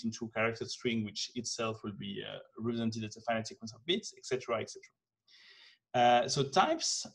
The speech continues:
are just, um, uh, common types that you might ex-, expect from a programming language. Uh, and here there will be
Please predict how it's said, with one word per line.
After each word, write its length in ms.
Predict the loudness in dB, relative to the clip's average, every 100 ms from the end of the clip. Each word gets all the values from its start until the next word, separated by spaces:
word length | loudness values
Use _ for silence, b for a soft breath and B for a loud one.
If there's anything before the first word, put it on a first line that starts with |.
| _
are 360 | 8 10 10 8
just, 460 | 2 0 0 -6 -8 -6
um, 640 | 0 4 4 4 2 -2 -6 _ _ _ _ _ _ _ _ -20 _ -4
uh, 320 | 2 4 4 4
common 320 | 4 6 4
types 320 | 4 4 4 2
that 320 | -2 -2 -2
you 80 | 4
might 320 | 4 4 0
ex-, 300 | -6 -6 -6
expect 520 | -4 -4 0 0 0 -2
from 300 | 0 2 2
a 380 | 2 0 -2 0
programming 380 | 4 6 6 4
language. 480 | 2 2 0 -2 -6 -6 -12 B B B B B 2
Uh, 500 | 6 8 10 10 6 0 -2
and 280 | 2 4 2
here 380 | 2 8 8 10
there 140 | 6
will 120 | 4 2
be 160 | -2